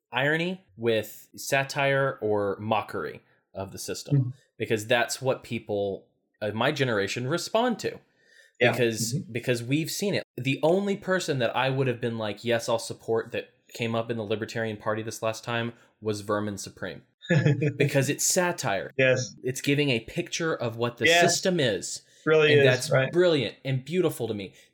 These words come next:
Speaker 1: Donald Trump is more or less that in a more authoritarian way.
Speaker 2: Yeah.
Speaker 1: You know?
Speaker 2: I got you.
Speaker 1: But honestly, I just like that he trolls people.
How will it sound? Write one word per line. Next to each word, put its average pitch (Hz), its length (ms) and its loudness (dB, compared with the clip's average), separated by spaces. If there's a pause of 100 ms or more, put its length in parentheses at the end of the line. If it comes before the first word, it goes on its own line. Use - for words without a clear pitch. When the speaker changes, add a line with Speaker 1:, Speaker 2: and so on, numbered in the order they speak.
(480)
Speaker 1:
Donald 165 380 2
Trump - 440 0
is 135 160 0
more 143 260 6
or 131 60 4
less 135 280 2
that 123 340 0
in 117 140 -2
a 110 240 0
more 117 240 0
authoritarian 113 840 -2
way. 71 200 -8 (320)
Speaker 2:
Yeah. 117 140 2
Speaker 1:
You 120 60 2
know? 117 260 2 (260)
Speaker 2:
I 123 100 2
got 123 260 -2
you. 131 140 -18
Speaker 1:
But 139 360 4 (220)
honestly, 117 380 -2
I 104 60 0
just 104 160 -8
like 104 200 -2
that 98 80 -8
he 92 80 -6
trolls - 460 -6 (180)
people. 80 340 -12